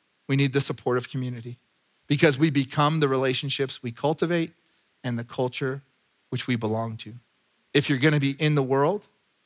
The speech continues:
you gotta be of the church. We're gonna talk about that a little bit next week. But if you're gonna be in the world, you gotta be of the church.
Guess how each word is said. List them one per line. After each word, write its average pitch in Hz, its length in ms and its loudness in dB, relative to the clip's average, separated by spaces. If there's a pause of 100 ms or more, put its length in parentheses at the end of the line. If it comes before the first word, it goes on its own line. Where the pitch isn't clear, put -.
(220)
you 127 80 0
gotta 117 220 2
be 113 180 -2
of 107 260 -4
the 104 80 -12
church. - 520 -10 (1500)
We're 127 80 -6
gonna 123 80 -4
talk 117 200 -2
about 120 200 -4
that 117 120 -2
a 110 40 -4
little 113 160 -4
bit 110 120 -8
next 110 240 -10
week. 117 280 -12 (100)
But 131 100 -2
if 131 100 0
you're 131 80 -2
gonna 139 180 2
be 131 140 0
in 143 100 0
the 139 80 2
world, 131 420 0 (760)
you 123 80 -2
gotta 117 240 0
be 117 160 -2
of 110 180 -4
the 123 60 -12
church. - 460 -16